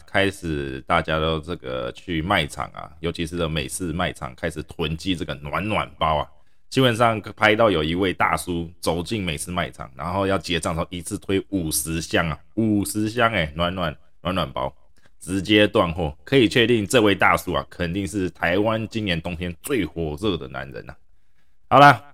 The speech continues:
那让我们转入今天的正题啊。呃，今天要讲的是，啊，我们发现啊，最近冬天很多人生病感冒，像是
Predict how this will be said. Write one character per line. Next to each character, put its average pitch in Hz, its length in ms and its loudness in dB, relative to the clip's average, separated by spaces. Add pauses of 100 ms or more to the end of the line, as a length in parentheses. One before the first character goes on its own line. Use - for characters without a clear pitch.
那 131 320 4
让 131 140 4
我 117 40 0
们 107 200 0
转 92 200 2
入 107 200 2
今 107 180 -2
天 107 100 2
的 90 80 2
正 82 280 2
题 60 160 -12
啊。 62 120 -8 (520)
呃， 151 200 4
今 180 160 -2
天 226 260 -2
要 208 140 2
讲 98 240 -2
的 87 80 0
是， 104 460 0
啊， 92 160 -2
我 87 60 -4
们 87 180 -4
发 127 220 -2
现 117 180 -2
啊， 76 100 0
最 110 200 -2
近 101 220 -4
冬 110 280 0
天 107 240 -6
很 82 180 -4
多 87 140 -4
人 78 100 -4
生 95 300 -6
病 80 220 -4
感 50 180 -12
冒， 65 200 -12 (100)
像 104 200 -2
是 87 360 -2